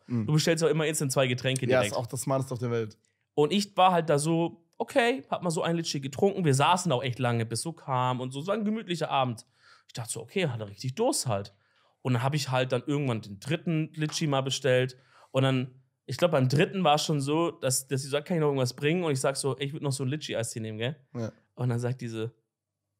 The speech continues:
Speaker 2: <laughs> das ist so krass, dann guckt die mich so an, so, also, sagt, bestell du mal, ich bin die Bedienung.
Speaker 1: Bevor du's, bevor wir unser krankes Roleplay
Speaker 2: Ja.
Speaker 1: machen, ich dachte, dass du zwei auf einmal bestellt hast.
Speaker 2: Nein,
Speaker 1: Aber
Speaker 2: nein,
Speaker 1: wir
Speaker 2: nein,
Speaker 1: reden
Speaker 2: ich
Speaker 1: einfach
Speaker 2: hab
Speaker 1: nur um, du hast einfach nur mehr als ein
Speaker 2: Ich
Speaker 1: Getränk
Speaker 2: hab, ich
Speaker 1: bestellt?
Speaker 2: hab einfach zu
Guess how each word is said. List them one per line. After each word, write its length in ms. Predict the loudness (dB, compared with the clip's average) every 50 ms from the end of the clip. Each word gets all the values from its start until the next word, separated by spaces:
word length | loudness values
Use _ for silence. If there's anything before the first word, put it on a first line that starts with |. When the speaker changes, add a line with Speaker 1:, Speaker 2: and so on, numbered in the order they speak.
| _ _ _ _ -12
Speaker 2:
<laughs> 0 |
das 440 | -12 -12 -12 -14 -14 -12 -12 -12 -12
ist 180 | -12 -16 -20 _ _ _ _ _ _ _ -20 -20 _ _
so 120 | -12 -12 -12
krass, 340 | -8 -6 -4 -4 -4 -6 -8 -18 _ _ _ -20 -20 _ _ _ _
dann 120 | -4 -4 -4
guckt 280 | -4 -6 -8 -8 -4 -2
die 40 | 0
mich 140 | 0 0 0
so 100 | 0 0
an, 120 | 0 0 -2
so, 160 | -2 -6 -8 -10 _ _ _ -6
also, 280 | -4 -2 0 0 -2 -4 -6 _ _ _
sagt, 320 | 0 4 4 4 4 2 0
bestell 300 | 2 4 6 6 6 6
du 80 | 6
mal, 120 | 6 6 4
ich 60 | 4
bin 120 | 4 2
die 40 | 2 2
Bedienung. 360 | 2 2 2 0 0 -2 -6 -10 -14 _ _ _ _ _ _ _ _ _ _ _ -12 -6
Speaker 1:
Bevor 260 | -4 -2 2 4 4
du's, 180 | 4 2 0 -4 -10
bevor 320 | -8 -6 -2 2 2 4 4
wir 160 | 4 2 2
unser 160 | 2 2 0
krankes 320 | 0 -2 -2 -2 -2 -2 0
Roleplay 320 | 2 2 2 2 4 4
Speaker 2:
Ja. 100 | 4 4
Speaker 1:
machen, 300 | 4 4 2 -2 -4 -6 -10 -16 -20 _ _ _
ich 100 | -4 -2 0
dachte, 220 | 0 0 0 0
dass 160 | -2 -2 -2
du 80 | -2 -6
zwei 180 | -2 2 4 4
auf 160 | 4 2 2
einmal 240 | 0 2 2 2 0
bestellt 320 | 0 0 0 0 -2 0
hast. 100 | 2 4
Speaker 2:
Nein, 180 | 4 6 6 6
Speaker 1:
Aber 80 | 6
Speaker 2:
nein, 0 |
Speaker 1:
wir 60 | 6
Speaker 2:
nein, 80 | 6 6
Speaker 1:
reden 20 | 6
Speaker 2:
ich 60 | 4
Speaker 1:
einfach 160 | 4 6 6
Speaker 2:
hab 80 | 6 6
Speaker 1:
nur 40 | 6
um, 180 | 6 4 2 4
du 80 | 4 4
hast 100 | 4 4
einfach 140 | 4 4 4
nur 80 | 6
mehr 240 | 6 6 6 6 6
als 200 | 6 6 4 4
ein 100 | 2 2 4
Speaker 2:
Ich 60 | 6
Speaker 1:
Getränk 120 | 6 6
Speaker 2:
hab, 140 | 6 6 4
ich 60 | 4
Speaker 1:
bestellt? 180 | 4 6 6 6
Speaker 2:
hab 80 | 6
einfach 240 | 6 4 4 2 0 -2
zu 100 | -4